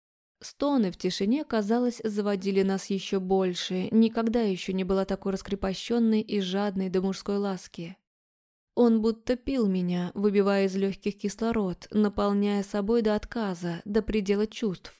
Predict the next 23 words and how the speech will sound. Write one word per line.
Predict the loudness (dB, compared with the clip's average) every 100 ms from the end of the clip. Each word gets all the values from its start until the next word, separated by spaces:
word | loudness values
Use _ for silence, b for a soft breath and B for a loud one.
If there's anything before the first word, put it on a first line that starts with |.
| _
эмоций, | 2 4 2 -2 -10 -12 -12 _
желаний. | -4 2 2 2 0 -4 -10 -18 _ _ _ _ _ _
Хочу | _ -4 -2 2
его | 4 4 2
всего. | -2 -2 0 2 0 -2 -8 _ _ _
Удовольствие | 0 4 6 6 2 2 0 2
переполняло, | 2 2 2 4 6 6 4 4
накатывая | 4 2 0 -2 0 2 2
дурманящими | 4 6 6 4 2 0 0 0 2
волнами | 4 2 2 2 2 2
одна | 0 0 2 0
за | 2 2
одной, | 2 2 0 0 0 -4 -16
снова | -18 -2 2 4 4
и | 2
снова, | 0 0 2 0 -2 -6 -8
без | -2 2 2
остановки, | 0 0 0 2 0 -4 -8 -8 -6
без | 0 2 2
возможности | 2 2 2 2 0 -2 -4 -4
прийти | -2 -2 -4
в | -6
себя. | -4 -2 -2 -4 -12